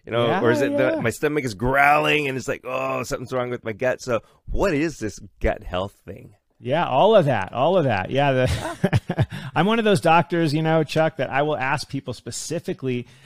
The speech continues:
Speaker 2: about their poop. You know, how often are they pooping, and what does it look like? And, you know,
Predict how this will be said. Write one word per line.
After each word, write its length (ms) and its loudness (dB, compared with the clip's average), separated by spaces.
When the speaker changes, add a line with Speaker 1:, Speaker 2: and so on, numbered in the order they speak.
Speaker 2:
about 300 2
their 120 0
poop. 340 2
You 80 0
know, 120 2
how 160 4
often 580 2
are 240 -2
they 460 -2
pooping, 460 4
and 320 -6
what 100 -4
does 100 -6
it 80 -6
look 200 -2
like? 380 0
And, 420 -4
you 140 0
know, 80 4